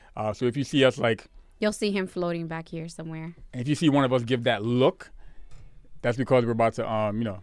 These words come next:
Speaker 1: 'cause he's a, he's a terrorizer. And we gotta give him that look sometimes that says, "If this camera was off."
Speaker 2: No.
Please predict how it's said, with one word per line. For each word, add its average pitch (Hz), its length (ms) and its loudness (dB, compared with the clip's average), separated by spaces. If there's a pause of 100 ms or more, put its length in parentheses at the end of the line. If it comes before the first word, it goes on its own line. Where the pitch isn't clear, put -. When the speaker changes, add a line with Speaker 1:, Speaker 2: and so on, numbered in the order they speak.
Speaker 1:
'cause 120 100 -8
he's 113 140 -6
a, 107 240 -4 (220)
he's 117 100 -8
a 113 40 -6
terrorizer. 113 640 2 (460)
And 117 60 -6
we 110 60 -2
gotta 113 140 2
give 107 120 -4
him 113 80 -2
that 107 140 0
look 117 180 -4
sometimes 110 380 -4
that 107 120 -6
says, 104 440 -6 (240)
"If - 120 -16
this 131 180 -4
camera 175 360 2
was 196 220 6
off." - 480 2 (1800)
Speaker 2:
No. 165 460 -12